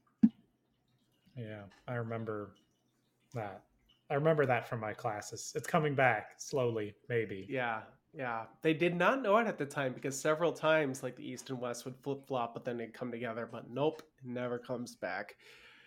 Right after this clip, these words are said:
Speaker 2: Now, essentially, to set up the game of Risk, you have Emperor Arcadius under control of Rufinus over in the East,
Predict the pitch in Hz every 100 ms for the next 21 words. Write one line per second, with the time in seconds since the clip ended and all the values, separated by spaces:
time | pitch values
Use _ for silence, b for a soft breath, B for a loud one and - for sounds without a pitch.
0 | B B B _ _ _ 240 185 185 175
1 | 196 - 254 254 208 180 165 - 170 165
2 | 165 143 160 160 151 143 131 123 - 143
3 | 139 - 196 202 240 226 214 208 175 156
4 | 151 147 - 156 143 147 143 139 - 165
5 | 156 143 143 143 - 240 240 226 220 -
6 | 160 151 147 143 135 123 - 254 262 -